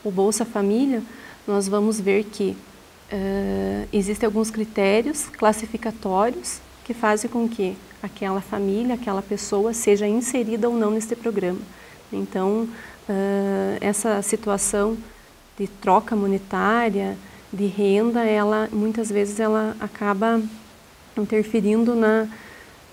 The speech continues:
eh, adesão de um cidadão a um programa ou não, né? Ah,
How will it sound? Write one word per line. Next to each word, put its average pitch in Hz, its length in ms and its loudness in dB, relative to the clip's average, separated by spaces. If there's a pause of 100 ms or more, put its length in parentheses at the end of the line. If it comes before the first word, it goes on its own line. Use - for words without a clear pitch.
(260)
eh, 202 540 2
adesão 208 680 6 (920)
de 214 180 6
um 208 360 4 (160)
cidadão 214 520 0
a 226 60 4
um 226 80 2
programa 220 480 2
ou 247 160 4
não, 190 260 2 (320)
né? 208 160 -8 (1600)
Ah, 202 680 0